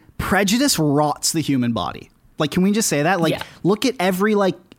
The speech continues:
Speaker 1: conservative, you know, columnist or whatever. They all look like friggin' moldy pumpkins the day after th-, Halloween.
Speaker 2: <laughs>
Speaker 1: And look at William compared to Harry. Harry is aged like a fine wine. He looks, he looks great.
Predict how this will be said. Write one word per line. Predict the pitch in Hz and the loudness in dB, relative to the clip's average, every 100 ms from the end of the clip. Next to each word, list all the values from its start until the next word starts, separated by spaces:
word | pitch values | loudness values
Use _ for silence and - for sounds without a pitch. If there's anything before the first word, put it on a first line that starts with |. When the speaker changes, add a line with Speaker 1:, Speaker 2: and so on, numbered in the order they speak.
| - | -10
Speaker 1:
conservative, | - 185 156 - 170 175 185 180 151 - - | -2 0 0 0 0 2 2 0 -2 -8 -2
you | 165 | 2
know, | 156 | 2
columnist | 151 - 156 160 165 170 - 190 | 2 0 2 4 2 0 0 2
or | |
whatever. | 175 175 175 190 - - - | 2 2 2 0 -4 -18 -6
They | - 196 | 0 2
all | 214 220 | 4 4
look | 214 | 2
like | 196 190 | 0 0
friggin' | - 196 175 170 156 - | 0 -2 2 0 0 -2
moldy | 160 175 170 185 | 2 2 2 2
pumpkins | 170 160 160 151 139 | 2 2 2 0 0
the | 156 | 0
day | 143 143 | 0 0
after | 139 135 - 135 | 0 -2 -2 -2
th-, | - - - - | -4 -8 -6 -2
Halloween. | 139 123 120 92 - _ - | 0 0 0 -4 -10 _ -4
Speaker 2:
<laughs> | 240 196 - - _ - 190 | -2 -2 -8 -16 _ -12 -4
Speaker 1:
And | 202 180 | 0 2
look | 202 233 | 2 0
at | 185 | 2
William | 170 180 147 101 - _ _ _ | 2 2 2 -2 -8 _ _ _
compared | - 180 196 180 | 0 2 2 2
to | 180 | 0
Harry. | 156 151 110 | 0 0 0
Harry | 127 214 233 220 | 0 2 4 2
is | 190 | 0
aged | 170 185 175 185 | 0 0 0 -2
like | 165 | -4
a | 175 | -2
fine | - 170 165 | 2 2 4
wine. | 156 139 117 | 4 2 2
He | |
looks, | 143 180 - - | 2 0 0 -2
he | 151 170 | 0 2
looks | 202 - | 2 0
great. | 139 151 135 | -2 0 0